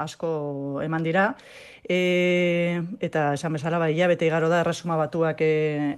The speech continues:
Europar Batasuna merkatu bakarra eta aduana batasuna, uh, utzi zutenetik, zuenetik. Eta aldaketarik, e, nabarmenenak, e, ba, bueno, ondasunen merkataritzan, e,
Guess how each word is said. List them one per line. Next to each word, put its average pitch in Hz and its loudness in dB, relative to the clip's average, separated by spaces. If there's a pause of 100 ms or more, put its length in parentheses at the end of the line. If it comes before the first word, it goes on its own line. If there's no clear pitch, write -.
Europar 165 0
Batasuna 165 -2 (260)
merkatu 160 -2
bakarra 160 0
eta 160 -2 (420)
aduana 165 0
batasuna, 160 -4
uh, 156 -4
utzi 160 -10
zutenetik, 165 -2
zuenetik. 175 0 (560)
Eta 175 4
aldaketarik, 202 2
e, 196 2
nabarmenenak, 202 4
e, 156 2
ba, 139 -2
bueno, 147 -8
ondasunen 170 -2
merkataritzan, 165 -2
e, 165 0